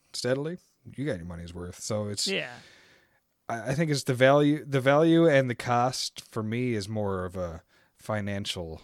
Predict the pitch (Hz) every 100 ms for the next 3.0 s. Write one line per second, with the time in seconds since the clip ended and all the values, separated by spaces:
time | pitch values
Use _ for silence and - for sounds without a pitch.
0 | _ - 92 85 87 90 90 90 87 80
1 | 92 87 - 90 87 82 85 _ _ 104
2 | 98 - 92 90 82 82 - - 87 80